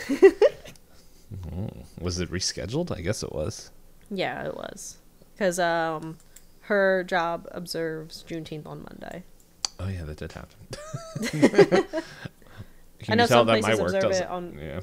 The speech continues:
Speaker 2: Oh, go
Speaker 1: yeah,
Speaker 2: ahead.
Speaker 1: some places observe it on Friday, some on Monday, and some places just don't get off for either one.
Speaker 2: Yep. I remember a conversation,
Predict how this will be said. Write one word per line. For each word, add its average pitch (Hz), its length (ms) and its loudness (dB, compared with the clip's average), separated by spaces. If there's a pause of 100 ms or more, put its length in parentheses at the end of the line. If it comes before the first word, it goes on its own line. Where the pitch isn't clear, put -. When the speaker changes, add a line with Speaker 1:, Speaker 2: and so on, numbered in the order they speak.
(440)
Speaker 2:
Oh, - 60 -16
go 90 60 -4
Speaker 1:
yeah, 78 80 -2
Speaker 2:
ahead. 92 100 -4
Speaker 1:
some 214 160 -4
places 208 260 -6
observe 190 320 -4
it 175 80 -4
on 170 120 -8
Friday, 170 420 -6
some 170 200 -10
on 160 140 -10
Monday, 165 560 -8
and 170 140 -12
some 233 140 -8
places 175 300 -6
just 170 220 -12
don't 175 140 -12
get 202 160 -8
off 208 200 -6
for 220 120 -8
either 233 260 -6
one. 185 380 -10 (180)
Speaker 2:
Yep. 131 300 -2 (1400)
I 95 180 0
remember 95 520 0
a 92 40 -2
conversation, 95 1120 -2